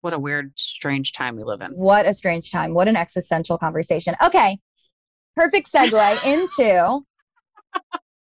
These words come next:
Speaker 2: two questions.
Speaker 1: Yep.
Speaker 2: I'm gonna pair them and you can either take them separately or you can take them as a cocktail together.
Speaker 1: Great.
Speaker 2: One is, "What do you believe in?" Question two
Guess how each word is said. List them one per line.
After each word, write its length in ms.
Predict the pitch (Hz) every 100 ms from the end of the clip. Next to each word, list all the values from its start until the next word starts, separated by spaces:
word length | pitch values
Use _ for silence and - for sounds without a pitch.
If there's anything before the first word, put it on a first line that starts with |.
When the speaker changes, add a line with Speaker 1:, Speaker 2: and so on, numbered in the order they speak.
| _
Speaker 2:
two 180 | - 302
questions. 760 | - 180 - 107 82 - - -
Speaker 1:
Yep. 100 | 233 226
Speaker 2:
I'm 100 | 269
gonna 300 | 330 330 240 _ _ _ _ -
pair 260 | 240 220 214
them 340 | 233 262 285 -
and 160 | 226
you 100 | 233
can 140 | 247 254
either 360 | 208 208 214 214
take 320 | 220 208 -
them 360 | 202 190 185 - _
separately 560 | - 202 - 240 285
or 80 | 247
you 180 | 202 196
can 160 | 214 202
take 220 | 208 -
them 260 | 190 185
as 140 | 180 175
a 240 | 180 180
cocktail 480 | - - - 160 - -
together. 340 | 185 160 - - -
Speaker 1:
Great. 200 | 247 -
Speaker 2:
One 300 | 190 208 277
is, 480 | - 180 170 - - -
"What 160 | 175
do 80 | 170
you 60 | 233
believe 320 | 285 247 165
in?" 260 | - 208 240 _ _ _
Question 380 | 196 - 240 240
two 440 | - 170 165